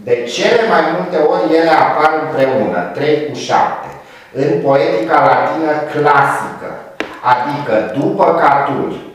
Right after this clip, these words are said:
Vergiliu, Horațiu, Ovidiu. La Vergiliu se poate întâmpla ca versul să fie neterminat, să fi mers doar până la triemimeră, să-i fi pierit inspirația,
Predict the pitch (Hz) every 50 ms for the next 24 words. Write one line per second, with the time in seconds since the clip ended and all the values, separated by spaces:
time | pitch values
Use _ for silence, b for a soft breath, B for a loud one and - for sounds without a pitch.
0 | B B B B B B B B - 117 123 123 127 127 147 147 147 147 147 147
1 | 139 135 135 139 139 135 135 139 135 135 127 127 135 127 - - 123 127 - -
2 | - - 127 127 127 127 123 123 123 123 120 - - 113 113 107 107 - - -
3 | - - - - - B B B B B B B 107 110 120 127 - - - 220
4 | 208 208 - - - 196 202 208 202 - 196 175 165 - 180 175 185 196 196 175
5 | 170 165 156 139 135 - - - 127 131 - 127 - - - 135 143 143 151 -
6 | - - - - - 156 151 - - 175 175 165 165 170 165 165 165 160 151 151
7 | 143 147 143 143 143 - 170 175 - - - - - - - - - - - -
8 | - - 139 - - - - - - - - - - - - - - - - -
9 | - - - 135 139 - - - 165 175 170 160 - - - - - - 135 135
10 | 143 143 139 131 127 120 107 104 101 101 101 104 - - - - - 110 - -
11 | - - 127 123 117 117 117 - - 160 156 147 143 135 120 117 113 110 123 -
12 | - - - - - -